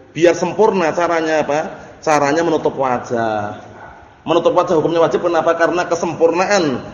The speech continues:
terhindar fitnah tidak akan sempurna kecuali harus menutup wajah, maka menutup wajah hukumnya apa?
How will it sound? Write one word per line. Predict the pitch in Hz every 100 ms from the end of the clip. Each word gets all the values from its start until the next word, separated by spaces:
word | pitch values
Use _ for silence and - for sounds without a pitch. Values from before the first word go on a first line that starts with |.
| 180
terhindar | 156 165 165 156
fitnah | 147 180 180
tidak | 160 151
akan | 156 147
sempurna | 185 214 240 247 - -
kecuali | - 175 180 175
harus | 160 160
menutup | 160 160
wajah, | 208 208 196
maka | 170 160
menutup | 156 160
wajah | 156 156
hukumnya | 143 160 156
apa? | 156